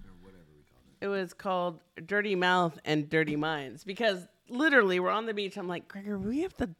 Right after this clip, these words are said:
Speaker 2: dirtiest minds." The shit that comes out of our mouth.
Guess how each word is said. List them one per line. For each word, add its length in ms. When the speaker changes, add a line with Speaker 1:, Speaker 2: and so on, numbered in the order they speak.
Speaker 2:
dirtiest 540
minds." 480
The 160
shit 460
that 100
comes 260
out 160
of 100
our 100
mouth. 400